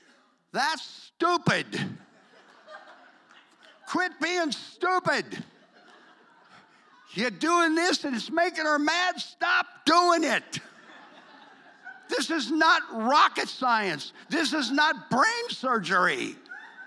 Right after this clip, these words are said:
Stop it." Truth. And I said, "Uh, that's all I can tell you. Get out of here." True,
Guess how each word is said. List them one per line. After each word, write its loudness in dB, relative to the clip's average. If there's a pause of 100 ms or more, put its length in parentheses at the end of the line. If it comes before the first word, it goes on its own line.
(340)
Stop -2
it." -6 (2500)
Truth. -6 (1400)
And -12
I -8
said, -6
"Uh, -4 (180)
that's -8
all 2
I 4
can 0
tell 4
you. 0
Get -4
out 4
of -6
here." -6 (2750)
True, -4